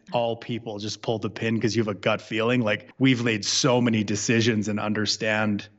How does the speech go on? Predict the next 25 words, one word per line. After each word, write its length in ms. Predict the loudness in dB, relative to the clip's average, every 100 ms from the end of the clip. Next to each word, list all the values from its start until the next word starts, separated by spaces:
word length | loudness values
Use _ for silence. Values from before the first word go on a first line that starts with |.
| _ _ -4
like 280 | 0 2
you 40 | 2
were 100 | 2
talking 200 | 4 4
about, 140 | 2
that 80 | -2
feeling 300 | 0 0 0
in 60 | -2
your 80 | -4
body 400 | 0 2 2 0
that 120 | -4
we're 120 | -4
like, 200 | -4 -4
"No, 340 | -4 -2 0 0
this 160 | 0
doesn't 200 | 2 2
work 180 | 0 -4
for 160 | -2 0
us, 200 | 0 -2
so 120 | 0
on 200 | 0 0
to 40 |
the 80 | -2
next 260 | -4 -6 -8
thing." 180 | -10